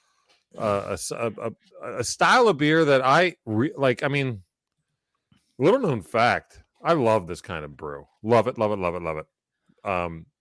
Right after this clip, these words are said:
I don't drink it very often because when it's time to purchase, I,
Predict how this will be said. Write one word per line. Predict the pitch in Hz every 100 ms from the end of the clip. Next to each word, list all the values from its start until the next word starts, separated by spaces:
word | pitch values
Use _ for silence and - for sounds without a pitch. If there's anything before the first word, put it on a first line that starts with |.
| _ _ _
I | 127
don't | 165 170
drink | 107 139 175
it |
very | 113 110 104
often | 127 165 110 98
because | 107 95 98 92 - _ _
when | 113 107
it's | 107 -
time | 120 117
to | 104
purchase, | - 170 160 160 147 - - _ _ _ _
I, | 113